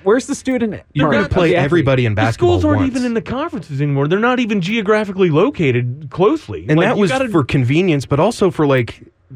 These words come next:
Speaker 3: there was a vibe to it,
Speaker 2: But
Speaker 3: you know?
Speaker 2: not
Speaker 3: Like
Speaker 2: just convenience. What about logistics? What about money? Like,
Speaker 1: Yeah.
Speaker 2: cost
Speaker 3: Yeah.
Speaker 2: of travel.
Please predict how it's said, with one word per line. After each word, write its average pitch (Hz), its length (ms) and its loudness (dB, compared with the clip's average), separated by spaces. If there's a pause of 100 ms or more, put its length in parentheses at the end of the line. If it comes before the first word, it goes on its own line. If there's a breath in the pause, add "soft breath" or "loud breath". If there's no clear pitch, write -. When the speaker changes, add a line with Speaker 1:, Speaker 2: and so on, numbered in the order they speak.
(200)
Speaker 3:
there 156 120 2
was 151 160 0
a 131 60 2
vibe 160 500 0
to 107 260 -2
it, - 200 -8
Speaker 2:
But 123 120 0
Speaker 3:
you 120 60 0
know? 135 220 0
Speaker 2:
not - 80 0
Speaker 3:
Like 127 100 2
Speaker 2:
just - 160 -4
convenience. 226 560 -4
What 247 160 -4
about 226 220 -4
logistics? 156 560 -6
What 214 120 0
about 180 200 -2
money? 214 260 -4
Like, 131 180 -2
Speaker 1:
Yeah. - 60 -2 (120)
Speaker 2:
cost - 100 0
Speaker 3:
Yeah. 208 80 2
Speaker 2:
of 131 60 0
travel. 190 520 -6